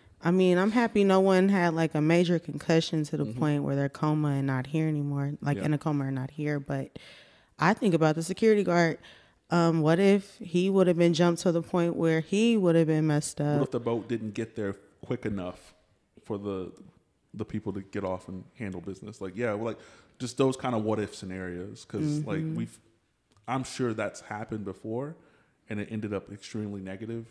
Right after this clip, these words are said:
Speaker 2: like, extremely negative, and we just don't know about it.
Speaker 1: Yeah, several
Speaker 2: Yeah,
Speaker 1: instances.
Speaker 2: especially in Alabama. Come on now.
Speaker 1: For sure.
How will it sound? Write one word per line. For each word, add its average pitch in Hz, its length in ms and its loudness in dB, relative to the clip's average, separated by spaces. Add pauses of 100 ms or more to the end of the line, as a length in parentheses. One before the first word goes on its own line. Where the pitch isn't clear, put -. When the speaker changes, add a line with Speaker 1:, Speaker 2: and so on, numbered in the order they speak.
(260)
Speaker 2:
like, 92 260 -12
extremely 156 480 -6
negative, 170 540 -6
and 104 180 -8
we 104 80 -8
just 98 160 -14
don't 90 140 -10
know 90 120 -8
about 92 260 -14
it. 98 100 -20 (440)
Speaker 1:
Yeah, 147 300 -2
several 160 640 0
Speaker 2:
Yeah, 147 140 -4
Speaker 1:
instances. 156 400 -6
Speaker 2:
especially 151 200 2
in 147 40 0
Alabama. 95 460 -8
Come 123 180 -16
on 95 100 -14
now. 104 140 -16 (420)
Speaker 1:
For 160 140 0
sure. 151 600 0